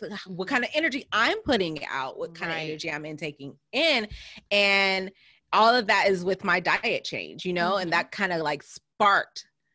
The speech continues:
Speaker 1: me out of my depression. So I will definitely say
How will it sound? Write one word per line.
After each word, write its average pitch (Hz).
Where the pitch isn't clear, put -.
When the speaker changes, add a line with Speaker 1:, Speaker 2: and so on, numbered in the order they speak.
Speaker 1:
me 165
out 165
of 160
my 147
depression. 151
So -
I 214
will 269
definitely 214
say 147